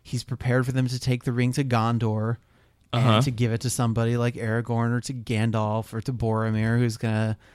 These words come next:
Speaker 1: who's, like, a leader of men and is going to start out virtuously, but then ultimately be corrupted. Like, he's,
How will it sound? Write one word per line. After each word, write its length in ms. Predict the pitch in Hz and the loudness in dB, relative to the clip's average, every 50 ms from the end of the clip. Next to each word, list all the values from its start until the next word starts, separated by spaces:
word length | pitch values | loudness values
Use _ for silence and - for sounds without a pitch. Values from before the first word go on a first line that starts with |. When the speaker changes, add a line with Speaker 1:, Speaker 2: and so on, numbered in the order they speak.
| - _ _ _ _ - | -20 _ _ _ _ -8
Speaker 1:
who's, 320 | 120 117 127 127 117 110 131 | -2 0 0 0 0 0 -2
like, 140 | 123 110 | -2 -2
a 80 | 120 117 | -2 -2
leader 400 | 113 120 120 120 117 123 123 127 | -2 -2 -2 0 2 2 2 4
of 160 | 123 117 110 | 2 2 2
men 420 | 117 113 110 110 113 117 117 117 113 | 2 2 2 2 2 2 0 0 -2
and 300 | 73 87 113 110 107 107 | -4 -4 -2 -2 -2 -2
is 140 | 110 107 110 | -2 -2 -2
going 300 | - 117 113 113 113 104 | 0 0 2 2 0 -2
to 280 | - - 120 113 110 | -2 -2 -2 -2 -2
start 380 | 107 - - - 120 - 208 180 | -2 -4 -4 -4 -4 -4 -2 -2
out 360 | 117 110 110 113 120 120 - _ _ _ _ _ _ _ _ _ _ _ _ _ _ _ _ _ _ _ _ - | -2 -2 -2 -2 -2 -4 -6 _ _ _ _ _ _ _ _ _ _ _ _ _ _ _ _ _ _ _ _ -14
virtuously, 680 | 127 123 113 113 107 - 123 110 104 - - 113 110 113 | -8 -4 -4 -4 -2 -2 0 0 0 0 -2 -2 -2 -2
but 160 | 113 110 - | -2 -4 -2
then 240 | 120 113 117 117 - | -2 -2 -2 -2 -4
ultimately 460 | - 110 - 120 113 107 101 110 117 | -6 -8 -6 -6 -6 -6 -6 -6 -6
be 160 | 104 117 113 | -4 -6 -6
corrupted. 540 | - - - 113 107 107 - - 127 117 147 | -6 -6 -6 -4 -4 -4 -6 -8 -8 -6 -4
Like, 120 | 120 110 | -4 -4
he's, 300 | - 151 147 131 - - | -2 -4 -4 -4 -6 -8